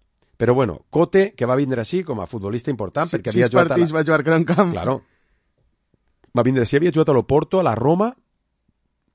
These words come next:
Speaker 1: a la Reial Societat, crec, Cote antes de vindre així o després, i tampoc va donar.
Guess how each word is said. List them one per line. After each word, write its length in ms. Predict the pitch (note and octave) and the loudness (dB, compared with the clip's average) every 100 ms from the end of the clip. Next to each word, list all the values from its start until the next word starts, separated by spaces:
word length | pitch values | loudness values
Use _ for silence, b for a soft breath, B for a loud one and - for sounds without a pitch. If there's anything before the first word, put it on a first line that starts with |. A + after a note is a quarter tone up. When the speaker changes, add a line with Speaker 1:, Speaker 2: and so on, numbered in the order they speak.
| _ _ _ _ _ _ - | _ _ _ _ _ _ -10
Speaker 1:
a 120 | A#2 | -2
la 80 | A2 | -2
Reial 260 | G2 G2+ C3+ | 0 -2 -2
Societat, 460 | C3+ B2+ B2 F3 - _ - | -2 -6 -2 -2 -4 _ -8
crec, 300 | A#2+ E3 _ | -6 -6 _
Cote 240 | - B2+ D3+ | -8 -4 -4
antes 160 | B2+ | -4
de 60 | A#2+ | -4
vindre 220 | A#2 A2 | -4 -4
així 140 | - E3+ | -6 -4
o 40 | |
després, 440 | A#2+ - G3 B3 - _ _ _ _ _ _ _ _ _ - | -4 -2 -4 -4 -18 _ _ _ _ _ _ _ _ _ -8
i 120 | A#2+ | -6
tampoc 400 | G2+ F#2 F#2 G2+ F2+ | -4 -4 -2 -2 0
va 100 | D#2 | -6
donar. 240 | A#1 G1+ | -8 -18